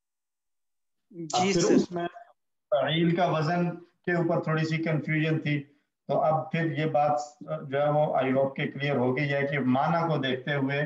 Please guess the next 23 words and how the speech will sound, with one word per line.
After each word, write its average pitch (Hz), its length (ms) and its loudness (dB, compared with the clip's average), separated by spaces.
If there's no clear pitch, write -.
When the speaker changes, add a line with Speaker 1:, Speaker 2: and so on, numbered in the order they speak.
Speaker 2:
अगर 127 300 0
वो 139 120 0
फेल 143 320 -2
लाजिम 117 340 2
है, 135 300 0
यानी 139 180 0
सिर्फ 139 380 -2
काम 139 220 0
करने 147 360 -2
वाले 135 320 0
पर 143 460 -4
बात 123 220 2
पूरी 143 360 -4
हो 131 160 0
रही 139 180 0
है, 139 220 0
तो 143 80 -6
उससे 170 320 -6
अगर 151 220 0
fa'il 139 420 0
आएगा 135 340 0
तो 135 200 -2
वो 147 440 -2